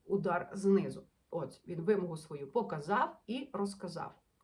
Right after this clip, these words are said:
Часова затримка, одна-дві секунди, е, дивиться, що ж відбувається.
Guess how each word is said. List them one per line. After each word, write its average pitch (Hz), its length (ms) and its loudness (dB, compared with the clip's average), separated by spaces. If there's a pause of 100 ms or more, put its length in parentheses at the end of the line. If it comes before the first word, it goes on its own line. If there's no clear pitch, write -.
(480)
Часова 359 380 2
затримка, 262 540 2
одна-дві 208 440 2
секунди, 277 640 -2
е, 180 200 -4
дивиться, 196 440 4
що 247 180 -2
ж 196 60 2
відбувається. 175 560 0